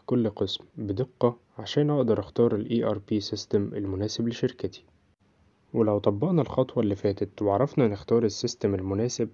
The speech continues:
لكن اخترنا بارتنر مش مناسب أو مش عارف يتعامل مع النظام اللي اخترناه للشركة، ده هيتسبب إن السيستم هيتطبق بطريقة غلط، وده هيؤدي لفشل نظام ال إي آر بي. وعشان كده لازم أختار البارتنرز بتوعي كويس قوي،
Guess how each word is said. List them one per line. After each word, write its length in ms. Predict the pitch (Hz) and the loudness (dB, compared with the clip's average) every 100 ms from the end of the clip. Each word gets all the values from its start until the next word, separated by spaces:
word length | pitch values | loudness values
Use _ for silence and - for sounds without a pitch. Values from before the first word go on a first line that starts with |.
| _ _ | _ _
لكن 260 | 120 98 101 | -4 -2 -4
اخترنا 420 | 101 - 151 135 | -4 0 2 2
بارتنر 500 | 104 135 135 113 98 | 2 0 0 -2 -4
مش 200 | 98 - | -4 -2
مناسب 440 | 104 113 117 - - | 2 2 0 -4 -6
أو 160 | 101 | -4
مش 240 | 98 95 104 | -4 -4 -4
عارف 260 | 113 - | -4 -4
يتعامل 420 | 98 98 107 113 | -4 -2 0 0
مع 160 | 95 92 | 0 -2
النظام 380 | 92 95 117 123 | -4 -4 -2 -4
اللي 120 | 104 | -6
اخترناه 460 | - - 95 101 110 | -10 -6 -2 -2 -4
للشركة، 580 | 101 - 110 104 107 104 _ _ - | -6 -2 -4 -2 -6 -6 _ _ -4
ده 160 | 113 160 | 0 4
هيتسبب 540 | 151 - 123 127 107 | 2 2 0 0 -2
إن 160 | 101 98 | -2 -4
السيستم 520 | - 147 - 123 98 | -4 -4 -2 -2 -2
هيتطبق 500 | 95 90 123 123 110 | -4 -4 -4 0 0
بطريقة 540 | - 101 104 131 113 | -2 -2 -2 0 -2
غلط، 300 | 98 117 120 - _ _ - | 0 2 2 -2 _ _ -6
وده 240 | 101 143 | -2 0
هيؤدي 460 | 139 113 117 117 104 | 0 0 0 2 0
لفشل 420 | 101 120 - 110 | -2 -4 -2 0
نظام 380 | 101 98 104 107 | 0 0 0 -2
ال 100 | - | -4
إي 160 | 107 | -6
آر 160 | 110 113 | -6 -6
بي. 240 | - 104 92 - _ _ _ _ _ _ _ _ _ _ _ _ _ 110 | 0 0 -2 -10 _ _ _ _ _ _ _ _ _ _ _ _ _ -2
وعشان 400 | 98 90 - 92 | -2 -2 -8 -4
كده 360 | - 113 113 - _ - | 2 4 2 -2 _ -6
لازم 320 | 104 131 143 | 0 2 2
أختار 360 | 110 - 123 120 | -2 -2 2 2
البارتنرز 680 | 110 - 117 - 107 92 104 | 0 -2 -4 -2 -2 -2 -6
بتوعي 340 | - 113 101 | -2 0 0
كويس 440 | 98 110 113 107 | 2 2 2 0
قوي، 260 | 131 113 113 | 0 2 0